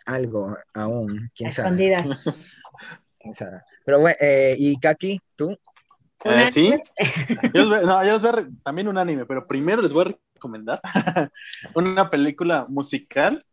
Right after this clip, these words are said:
Speaker 3: que justo recordé ahorita y fue una experiencia verla. Es del dos mil diecisiete y se llama American Satan.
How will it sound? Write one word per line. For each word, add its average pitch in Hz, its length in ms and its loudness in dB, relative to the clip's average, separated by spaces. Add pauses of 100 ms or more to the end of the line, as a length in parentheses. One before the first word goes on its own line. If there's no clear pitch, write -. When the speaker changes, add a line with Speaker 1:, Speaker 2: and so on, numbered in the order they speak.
(220)
Speaker 3:
que 123 340 -4 (240)
justo 226 560 0
recordé 147 540 -2
ahorita 131 540 -4 (160)
y 110 380 -8 (260)
fue 156 100 4
una 156 60 4
experiencia 123 520 0
verla. 123 340 2 (540)
Es 156 140 4
del 180 100 6
dos 131 140 2
mil 147 120 2
diecisiete 147 400 2
y 165 40 4
se 135 120 -2
llama 147 340 -2
American 131 500 -4
Satan. 170 480 -4